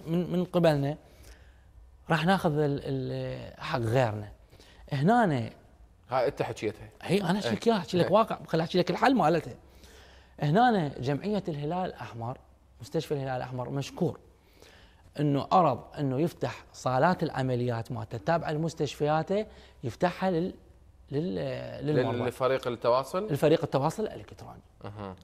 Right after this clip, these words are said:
Speaker 1: فهذه قدرنا يعني نحل بعض الأمور اللي المتعلقة بالجانب الصحي. أيضًا وزارة التجارة اشتركت ويانا.
Speaker 2: نعم.
Speaker 1: احنا لحد هذا اليوم اكثر من ما، ما يقارب ثلاثة آلاف سله غذائيه وزعنا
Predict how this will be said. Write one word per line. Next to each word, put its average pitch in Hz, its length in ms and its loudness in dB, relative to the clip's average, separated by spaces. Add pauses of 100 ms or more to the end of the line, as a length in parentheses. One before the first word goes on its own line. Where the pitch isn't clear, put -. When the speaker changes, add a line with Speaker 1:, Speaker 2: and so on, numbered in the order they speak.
Speaker 1:
فهذه 175 340 2
قدرنا 190 420 4
يعني 151 420 -4
نحل 160 360 -2
بعض 151 320 2
الأمور 160 460 0
اللي 143 200 -2
المتعلقة 156 540 -4
بالجانب 139 420 -2
الصحي. 135 360 -6 (440)
أيضًا 131 420 4 (240)
وزارة 165 360 4
التجارة 165 380 -4
اشتركت 156 440 -6
ويانا. 143 260 -2 (480)
Speaker 2:
نعم. 104 220 -6 (460)
Speaker 1:
احنا 147 240 -4
لحد 139 340 -4
هذا 156 180 0
اليوم 156 260 0 (100)
اكثر 147 320 -6
من 139 160 -4 (220)
ما، 165 260 2
ما 185 120 4
يقارب 180 420 4
ثلاثة 156 360 2
آلاف 165 180 2
سله 156 240 0
غذائيه 135 360 0
وزعنا 147 500 -2